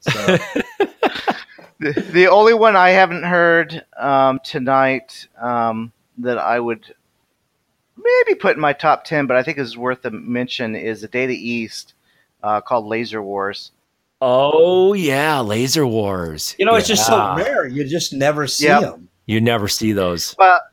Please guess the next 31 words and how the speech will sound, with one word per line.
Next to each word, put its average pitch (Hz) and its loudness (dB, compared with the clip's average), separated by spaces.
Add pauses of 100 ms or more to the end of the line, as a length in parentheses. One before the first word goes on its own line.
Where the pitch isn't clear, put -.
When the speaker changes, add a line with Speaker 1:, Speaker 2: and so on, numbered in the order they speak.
Speaker 2:
You 202 -8
Speaker 3:
you 202 -2
know, 202 4
Speaker 2:
never 175 6
Speaker 3:
I 180 6
Speaker 2:
see 202 2
Speaker 3:
think 240 2
of 190 -4
Speaker 2:
those. 175 0
Speaker 3:
Laser 180 4
Wars, 156 0
then 139 -4
I 139 0
immediately 151 -4
think 147 -8
of 123 -2
RoboCop, 123 0 (340)
um, 101 -8
and 110 -10
I 110 -4
have 113 -4
a 107 -14
soft 107 -6
spot 101 -6
in 69 -16
my 107 -10
heart 101 -10
for 101 -6
RoboCop 95 -10
too. 101 -12
But 95 -8